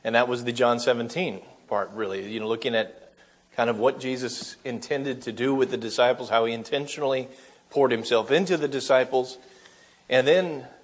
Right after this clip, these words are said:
we end with the missional part. "I will make you fishers of men."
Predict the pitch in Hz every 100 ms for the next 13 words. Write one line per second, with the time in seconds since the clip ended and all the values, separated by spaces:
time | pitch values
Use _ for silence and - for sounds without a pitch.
0 | - 139 180 175 135 113 113 147 - -
1 | _ _ _ 127 143 156 127 98 117 92
2 | - - _ _ 117 123 120 135 143 135
3 | 120 - 113 120 104 110 107